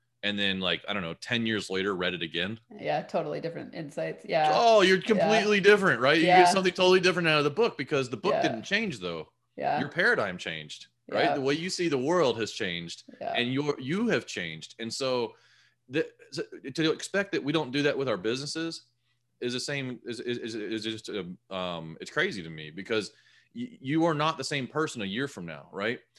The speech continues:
Speaker 2: Yeah,
Speaker 1: So
Speaker 2: even
Speaker 1: if
Speaker 2: a
Speaker 1: you were
Speaker 2: month from now is
Speaker 1: Yeah.
Speaker 2: when you, especially when you're in the startup phase of a business. I love that you're saying this because I, I switched as I've built my business and helped people build their businesses successfully. I've gone from, like, the, when I very first started,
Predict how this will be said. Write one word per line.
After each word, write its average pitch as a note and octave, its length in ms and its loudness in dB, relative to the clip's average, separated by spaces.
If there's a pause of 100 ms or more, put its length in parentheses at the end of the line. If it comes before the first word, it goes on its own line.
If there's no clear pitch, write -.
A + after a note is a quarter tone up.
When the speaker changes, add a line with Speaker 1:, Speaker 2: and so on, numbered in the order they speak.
(120)
Speaker 2:
Yeah, - 240 4
Speaker 1:
So - 80 0
Speaker 2:
even C#4 200 2
Speaker 1:
if - 60 0
Speaker 2:
a - 60 2
Speaker 1:
you - 80 6
were - 40 2
Speaker 2:
month B3+ 340 2
from D4+ 200 -2
now F#3+ 200 2
is G#3+ 80 0
Speaker 1:
Yeah. F#3 60 -4
Speaker 2:
when B3 140 -2
you, B3+ 120 -2
especially E4+ 380 -2
when G#3+ 120 -2
you're E3+ 100 0
in F3 80 -2
the D#3+ 80 -4
startup G3 500 0
phase C4+ 240 -4
of C#4 80 -4
a C#4 80 -2
business. C#4+ 400 -4 (240)
I A#3+ 60 6
love D4 180 8
that E4 80 0
you're B3+ 100 4
saying A#3+ 260 0
this - 140 -2
because G#3+ 280 2
I, F#3 260 2
I G3+ 340 6
switched - 580 -2 (200)
as A3+ 220 6
I've A3 340 2
built A3 220 4
my G#3+ 80 0
business G3+ 360 -2
and G3 100 -4
helped G3 240 2
people F#3+ 440 4
build F#3 360 2
their G3 180 4
businesses F#3 500 -2
successfully. G3 500 0
I've F3 180 2
gone G3+ 200 2
from, G3+ 160 -2
like, F3 320 0 (200)
the, A3 100 4 (100)
when G#3+ 160 4
I G3+ 140 6
very G3 320 4
first G3+ 220 0
started, F3+ 360 4